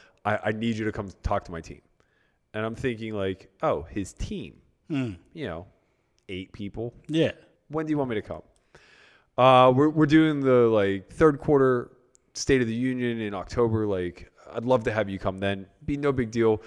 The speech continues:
Speaker 1: I just want you to talk about, like, optimizing decision making and kind of the, the processes you go through and how poker has helped with that. Get off the phone with him. And you know me, man.
Speaker 2: You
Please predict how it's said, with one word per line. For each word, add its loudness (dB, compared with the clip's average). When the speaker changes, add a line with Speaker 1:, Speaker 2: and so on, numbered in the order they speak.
Speaker 1:
I 0
just -4
want -2
you -6
to 0
talk -2
about, -2
like, -6
optimizing -4
decision -6
making -10
and -2
kind -2
of -8
the, -2
the -6
processes -4
you -8
go 0
through -4
and -6
how -6
poker -4
has -6
helped -2
with -16
that. -12
Get 6
off 8
the -16
phone 2
with -2
him. -4
And 2
you 2
know 0
me, -4
man. -4
Speaker 2:
You -14